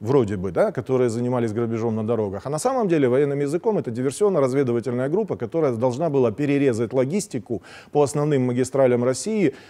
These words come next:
ввиду надвигающегося конфликта на Донбассе, в который должна была быть втянута Россия и страны нато. Это было как раз вот в районе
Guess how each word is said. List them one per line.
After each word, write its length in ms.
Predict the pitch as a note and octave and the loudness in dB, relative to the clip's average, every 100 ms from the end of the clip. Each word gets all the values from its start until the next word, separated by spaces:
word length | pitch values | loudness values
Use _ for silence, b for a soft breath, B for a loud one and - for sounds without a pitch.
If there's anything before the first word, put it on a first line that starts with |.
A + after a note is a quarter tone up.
| B | B
ввиду 500 | C#3+ E3 G3 D#3+ A#3+ | 0 4 4 4 2
надвигающегося 1200 | A3+ D#3+ E3 D3+ G3+ A3 F3 - D3 B2+ A#2+ B2+ | 2 2 2 4 4 4 2 0 0 0 0 -2
конфликта 580 | A2 C3+ B2+ F#3 F#3 D3+ | -2 -4 -2 -4 0 -2
на 140 | D3 C#3+ | 0 0
Донбассе, 580 | C#3+ C#3+ C3+ F#2+ - | 0 2 2 0 -4
в 60 | F#2+ | -8
который 320 | A2+ D3+ D#3 | -6 -2 0
должна 280 | C3 B2 C#3 | 0 0 0
была 240 | A#2+ A#2+ | 0 0
быть 140 | A2 A2 | 0 -6
втянута 420 | - B2 A2+ A2 | -4 -2 -2 -2
Россия 340 | C3 C#3 A#3+ | -4 -4 -2
и 40 | B2+ | -2
страны 380 | - C#3 C#3 A#2+ | -2 -4 -2 -4
нато. 260 | F2+ A#2 | -6 -6
Это 140 | C3 F3 | -6 -4
было 220 | A3+ G3 | -2 -4
как 180 | E3+ F#3+ | -2 0
раз 260 | G3 - | 0 0
вот 220 | C#3 C3+ | -4 -4
в 40 | B2 | -2
районе 540 | B2 D3 D3 C3+ B2 | -2 0 -2 -2 -4